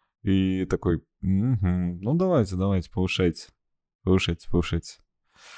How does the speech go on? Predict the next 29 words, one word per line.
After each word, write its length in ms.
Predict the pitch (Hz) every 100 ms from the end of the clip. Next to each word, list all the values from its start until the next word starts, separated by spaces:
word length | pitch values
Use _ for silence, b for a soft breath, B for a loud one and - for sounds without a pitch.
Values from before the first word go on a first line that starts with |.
| B B B B B _ _ -
Что 440 | - - 123 123
на 120 | 117
самом 280 | 113 131 117
деле 220 | 107 104
я 140 | 101 104
не 100 | 101
сказал, 440 | - 107 107 101
промежуточный 720 | 85 90 104 117 117 - 104 101
этап 340 | - 101 -
вот 240 | 90 92
в 100 | -
Соединенных 420 | - 95 95 98 98
Штатах, 460 | - 160 185 92 -
как 180 | -
раз 180 | 98 92
почему 420 | - - 107 107
там 220 | 80 80 80
инвестиции 680 | 90 92 - 143 - 107 92
в, 1000 | 82 90 90 90 87 87 85 85 82 85
э, 40 | - - _
производство, 920 | 92 92 87 87 82 - 85 80 80 -
в 240 | - 87 82
инвестиции 640 | 78 87 - 107 - -
в 100 | 85
бизнес. 540 | 90 95 85 82 80 - B B B 135 B B B _ -
А 400 | 78 82 82 78
еще 460 | 87 95 - 127
же 140 | 95 90
очень 540 | 78 101 - 85 78